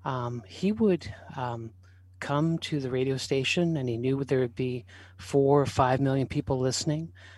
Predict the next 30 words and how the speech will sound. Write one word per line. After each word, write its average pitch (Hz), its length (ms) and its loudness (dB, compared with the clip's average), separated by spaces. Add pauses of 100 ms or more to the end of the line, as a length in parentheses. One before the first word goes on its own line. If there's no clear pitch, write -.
(140)
Uh, 127 100 -6
he'd 123 220 -8
go 135 220 2
to 135 80 -4
the 131 100 -6
television 139 520 2
station 147 440 2
and 123 140 0
knew 135 140 2
we'd 135 180 0
have 131 180 -2
an 131 100 -2
audience 135 560 -2
of 127 100 -6
thirty 135 300 2
million 131 300 -2
people, 139 400 -6 (500)
but 151 220 0
he 160 240 -2
wanted 143 420 0
to - 120 -10
touch - 340 -6
souls 123 500 -2
and 139 320 -4 (380)
help - 260 -2
people 151 340 0
to - 140 -10
journey 151 520 2
in 127 120 0
faith, 135 580 -4